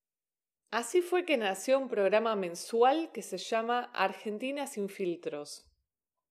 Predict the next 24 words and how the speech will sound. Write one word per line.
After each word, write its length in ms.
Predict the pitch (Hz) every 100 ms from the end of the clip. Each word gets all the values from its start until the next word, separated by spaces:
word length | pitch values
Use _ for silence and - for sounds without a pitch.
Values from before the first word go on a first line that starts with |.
| _ _ _ _ _ _ _ _
en 220 | - 214 214
el 220 | 208 208
que 260 | 214 208 202
en 160 | 208 208
el 180 | 208
día 220 | 254 339 285
a 80 |
día, 580 | 233 285 330 302 - -
a 80 | 190
través 340 | 190 185 208
de 80 | 233
la 140 | 220 185
conversación, 920 | 185 175 175 - 175 262 262 262 285 _ _ _ _ _ _
van 320 | 202 247 285
mejorando 1040 | 285 277 208 196 226 277 294 294 226 185 -
en 160 | 190 175
el 180 | 175
uso 640 | 226 254 - 269 208 185 - _ _ _
del 220 | 175 170
castellano 640 | 165 175 - 175 - 202 208
argentino. 880 | 202 - 175 170 160 147 143 147 _ _ _ _ _ _ _ _ _ _ _ _ _ _ _ _ -
Pero, 460 | 196 196 190 196
¿sabés 380 | 190 214 240 339 -
qué? 520 | 262 339 427 - -